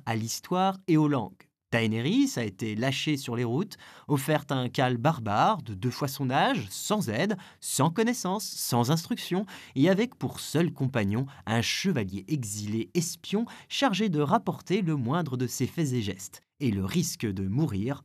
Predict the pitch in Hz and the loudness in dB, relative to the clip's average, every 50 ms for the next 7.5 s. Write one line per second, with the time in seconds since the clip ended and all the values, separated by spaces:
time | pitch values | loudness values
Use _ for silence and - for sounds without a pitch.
0 | _ - 156 147 - 165 - 156 123 - - - - - - _ _ _ _ _ | _ -2 0 0 0 0 -2 -2 -2 -4 -6 -10 -12 -14 -16 _ _ _ _ _
1 | _ _ _ _ _ _ _ _ _ _ - 165 175 180 175 175 170 160 131 156 | _ _ _ _ _ _ _ _ _ _ 2 4 4 6 4 4 2 2 2 0
2 | 147 147 147 127 113 120 120 139 127 131 143 135 - - 285 285 269 - - 214 | 0 0 0 0 0 0 2 2 2 2 2 0 -2 -2 -2 -2 -2 -2 -2 0
3 | 196 175 151 139 135 139 131 120 110 - - 214 180 135 131 123 - 120 - - | 0 2 2 0 0 -2 -4 -4 -4 -4 -2 -2 0 0 0 0 -2 -4 -4 -4
4 | - 156 185 190 - - 123 113 127 135 139 131 135 180 185 185 - 190 180 170 | -2 0 0 2 2 0 0 0 0 2 2 2 4 4 2 4 4 4 4 4
5 | 156 131 - - - - - - - - _ - - - 131 113 104 98 95 - | 2 0 -4 -12 -18 -18 -20 -20 -20 -20 _ -10 -4 -2 0 0 0 -2 -4 -4
6 | 120 107 92 - - 123 120 127 156 - - 160 165 160 - 139 143 156 170 165 | -4 -4 -6 -6 -6 -4 -2 0 -2 -2 0 -2 -2 0 0 0 0 0 -2 -2
7 | - - 156 - 147 135 135 - - - | -4 -4 -2 0 0 -2 0 -2 -4 -6